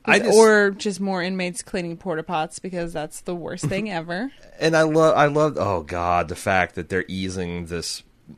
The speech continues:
Speaker 1: overcrowding burden with porta pots, like, is just indicative. And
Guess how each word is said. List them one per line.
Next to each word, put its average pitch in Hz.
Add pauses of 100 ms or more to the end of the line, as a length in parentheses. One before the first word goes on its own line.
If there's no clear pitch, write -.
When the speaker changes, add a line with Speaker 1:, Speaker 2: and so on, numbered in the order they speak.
(120)
Speaker 1:
overcrowding 92
burden 85
with 82
porta 95
pots, 82
like, 85
is 85
just 87
indicative. 85
And 113